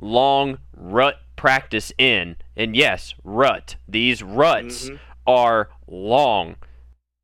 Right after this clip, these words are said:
Speaker 1: deep, long. I'm sure that they've thrown sand in there like they did last year.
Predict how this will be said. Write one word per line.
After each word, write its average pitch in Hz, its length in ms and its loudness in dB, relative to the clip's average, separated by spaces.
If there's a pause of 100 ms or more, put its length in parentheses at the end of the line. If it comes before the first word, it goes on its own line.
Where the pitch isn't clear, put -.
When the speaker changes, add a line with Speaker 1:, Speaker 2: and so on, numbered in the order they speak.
(180)
Speaker 1:
deep, 175 380 0 (680)
long. 151 580 2 (320)
I'm 127 160 0
sure 165 280 0
that 160 160 -6
they've 151 200 2
thrown 160 440 0
sand 165 400 2
in 117 120 -2
there 117 200 2
like 117 200 2
they 123 120 2
did 117 220 0
last 127 360 0
year. 95 320 -4